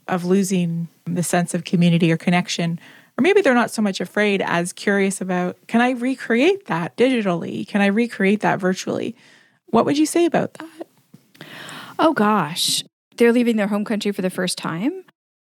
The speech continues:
Speaker 2: Um, I'm much better with folks <laughs> who are hitting snags after a few countries. Um, but for the first time, oh, am I totally honest? If I was totally honest, which I probably wouldn't be,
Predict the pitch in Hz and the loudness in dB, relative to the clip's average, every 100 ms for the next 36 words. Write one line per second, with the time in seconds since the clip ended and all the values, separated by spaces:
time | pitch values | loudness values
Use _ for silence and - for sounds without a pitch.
0 | _ - 233 226 226 226 220 220 208 - | _ -2 2 4 2 2 0 -2 -4 -12
1 | - - - - - _ - 226 220 220 | -14 -14 -16 -18 -20 _ 2 4 4 2
2 | 240 - 220 202 196 190 190 - 185 - | 0 -2 0 0 0 -2 -4 -4 -4 -6
3 | - - 220 285 277 - 269 _ - - | -12 -4 2 4 2 0 -10 _ -18 -16
4 | - - 208 208 240 208 208 - 196 180 | -10 -2 -2 0 0 0 -2 -2 0 0
5 | 185 190 185 185 190 190 - 208 - - | 0 0 -2 -2 -4 -2 -2 -2 -2 -4
6 | - - - - - - - 262 - 233 | -6 -8 -10 -12 -12 -10 -10 -6 -2 0
7 | 220 240 226 - 262 247 277 302 - - | 0 0 -2 0 -2 -2 -4 -4 -6 -6
8 | 285 330 320 320 - _ - - 214 220 | -4 -4 -6 -8 -14 _ -20 -8 -2 0
9 | 240 226 202 180 170 - - _ 214 214 | 2 4 2 0 -6 -12 -18 _ 0 2
10 | 214 - 233 240 247 214 185 151 - - | 2 0 0 2 2 0 -2 -4 -10 -12
11 | 269 247 254 254 233 - 262 349 359 285 | -2 0 2 -2 -6 -6 -2 0 2 2
12 | 214 196 196 - 196 190 220 220 240 208 | 2 0 -4 -2 -2 0 0 2 2 2
13 | 208 196 - 175 165 | 0 -2 -2 -2 0